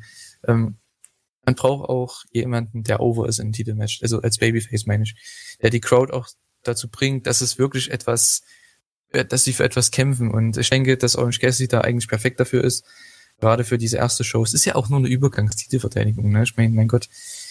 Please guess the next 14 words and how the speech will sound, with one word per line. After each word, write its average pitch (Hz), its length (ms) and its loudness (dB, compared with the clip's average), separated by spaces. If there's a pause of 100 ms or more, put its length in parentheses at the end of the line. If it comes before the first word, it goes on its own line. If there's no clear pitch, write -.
(380)
äh, 113 160 4 (400)
der 123 80 4
nächste 123 300 2
Champion 131 340 2
wird 127 140 0
wahrscheinlich 120 400 0
Pa-, 120 240 0 (100)
Adam 123 220 2
Page 127 260 0
sein 131 300 2
und 117 120 -4
der 110 140 2
wird 123 160 -2 (160)
erst, - 540 0